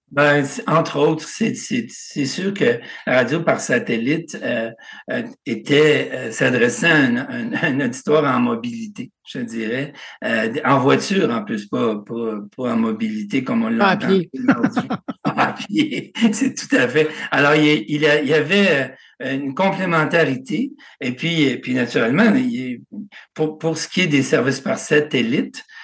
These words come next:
Speaker 1: euh, c'était de la radio, parce qu'il y avait de l'animation, il y a-, il y avait, il y avait au départ peu, peu, sinon pas de chaînes de musique en continu.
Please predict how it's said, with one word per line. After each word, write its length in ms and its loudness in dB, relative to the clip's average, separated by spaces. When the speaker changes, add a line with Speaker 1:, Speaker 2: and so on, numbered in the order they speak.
Speaker 1:
euh, 200 -4
c'était 500 0
de 80 0
la 100 4
radio, 560 0
parce 140 -8
qu'il 120 0
y 20 4
avait 160 4
de 80 2
l'animation, 760 0
il 60 -2
y 60 -4
a-, 100 -8
il 60 -6
y 40 0
avait, 360 0
il 60 -4
y 40 0
avait 300 2
au 80 0
départ 640 2
peu, 300 -2
peu, 220 4
sinon 460 2
pas 240 0
de 160 0
chaînes 360 0
de 80 2
musique 400 -2
en 120 -4
continu. 600 0